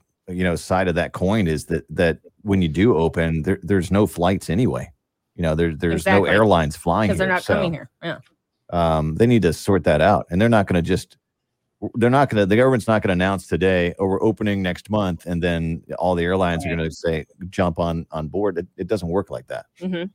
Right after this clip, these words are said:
Speaker 1: They
Speaker 3: Yeah.
Speaker 1: know that, though.
Speaker 3: Yeah.
Speaker 1: So it's gonna,
Speaker 3: Yeah.
Speaker 1: that, that will take some time to, to get all those flights back in place.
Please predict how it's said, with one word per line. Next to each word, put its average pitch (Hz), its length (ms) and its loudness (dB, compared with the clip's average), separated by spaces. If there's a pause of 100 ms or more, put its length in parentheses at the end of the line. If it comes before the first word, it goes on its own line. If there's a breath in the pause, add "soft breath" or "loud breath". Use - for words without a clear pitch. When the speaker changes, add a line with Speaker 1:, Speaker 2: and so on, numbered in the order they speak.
(220)
Speaker 1:
They 135 80 2
Speaker 3:
Yeah. 120 100 2
Speaker 1:
know 78 80 -2
that, - 160 -12 (100)
though. 98 200 -2 (680)
Speaker 3:
Yeah. 151 160 -8 (1080)
Speaker 1:
So 76 420 0
it's - 120 0
gonna, 120 180 4
Speaker 3:
Yeah. 87 100 2
Speaker 1:
that, 165 100 4 (140)
that 160 120 4
will 156 80 2
take 131 200 4
some 110 140 0
time 101 340 4
to, 87 320 2
to - 140 -6
get 87 120 2
all 87 140 4
those 80 200 0
flights 82 360 -2
back 71 240 -4
in 73 100 -4
place. 67 380 -8